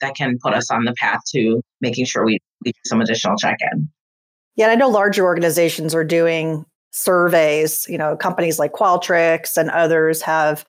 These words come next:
Speaker 2: covid nineteen focused surveys, which I think are helpful, but there's no substitute for that authentic reach out to say to someone, "Hey,
Speaker 1: Mm-hmm.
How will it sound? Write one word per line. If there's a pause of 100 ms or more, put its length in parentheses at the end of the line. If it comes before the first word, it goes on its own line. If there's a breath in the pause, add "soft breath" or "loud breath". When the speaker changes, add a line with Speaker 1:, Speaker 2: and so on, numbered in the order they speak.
(160)
Speaker 2:
covid
nineteen
focused
surveys,
which
I
think
are
helpful, (380 loud breath)
but
there's
no
substitute
for
that
authentic
reach
out
to
say
to
someone,
"Hey, (300 soft breath)
Speaker 1:
Mm-hmm.